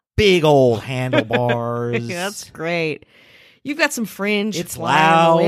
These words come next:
Speaker 1: wind.
Speaker 2: People are trying to sleep.
Speaker 1: Yeah.
Speaker 2: Hey, come on, it's a Tuesday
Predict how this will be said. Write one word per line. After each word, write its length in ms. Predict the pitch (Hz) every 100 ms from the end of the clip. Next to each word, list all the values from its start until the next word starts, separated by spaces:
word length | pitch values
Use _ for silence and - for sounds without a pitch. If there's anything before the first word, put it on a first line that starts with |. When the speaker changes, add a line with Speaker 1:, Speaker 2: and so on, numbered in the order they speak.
| 254
Speaker 1:
wind. 100 | 330
Speaker 2:
People 200 | - 190
are 40 | 190
trying 220 | 175 147
to 40 |
sleep. 540 | 120 - 120 165 175 131
Speaker 1:
Yeah. 520 | 180 185 175 156 143
Speaker 2:
Hey, 220 | - 320 392
come 180 | - 392
on, 140 | 427 349
it's 100 | -
a 40 |
Tuesday 420 | - 370 403 440